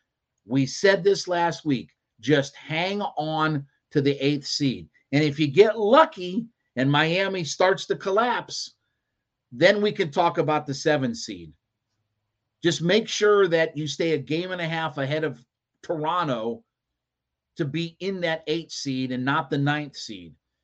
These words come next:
'cause now you got a whole new set of problems at that point. If you're, if you're nine ten, that just leads to a whole nother set of problems.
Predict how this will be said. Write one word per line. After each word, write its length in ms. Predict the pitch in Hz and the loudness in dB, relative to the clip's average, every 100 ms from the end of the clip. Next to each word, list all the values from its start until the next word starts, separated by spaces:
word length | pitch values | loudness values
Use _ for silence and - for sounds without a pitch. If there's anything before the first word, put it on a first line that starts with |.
| _ | _
'cause 140 | 143 | -6
now 200 | 127 180 | -2 -2
you 120 | 214 185 | -2 -2
got 160 | 175 | -2
a 80 | 160 | 0
whole 240 | 135 170 | 0 0
new 180 | 160 156 | 0 -2
set 260 | 139 143 120 | -2 -4 -4
of 120 | 117 | -4
problems 540 | 123 117 117 120 113 - _ | -6 -4 -4 -6 -8 -16 _
at 140 | 127 131 | -8 -4
that 220 | 131 - | -6 -6
point. 320 | 107 87 82 _ _ _ _ _ _ _ _ _ | -12 -14 -18 _ _ _ _ _ _ _ _ _
If 160 | 127 120 | -10 -6
you're, 140 | 123 - | -8 -8
if 120 | 131 | -8
you're 100 | 120 | -6
nine 460 | 117 131 147 147 139 | -2 0 0 -2 -4
ten, 460 | - 123 95 90 | -6 -6 -8 -12
that 220 | 123 135 139 | -6 -6 -6
just 240 | 135 - | -10 -4
leads 200 | 135 - | -4 -4
to 100 | 123 | -8
a 40 | 110 | -4
whole 160 | 131 | -4
nother 200 | 127 120 | -2 -6
set 180 | 117 120 | -6 -8
of 80 | - | -4
problems. 460 | 120 104 78 - | -4 -4 -8 -18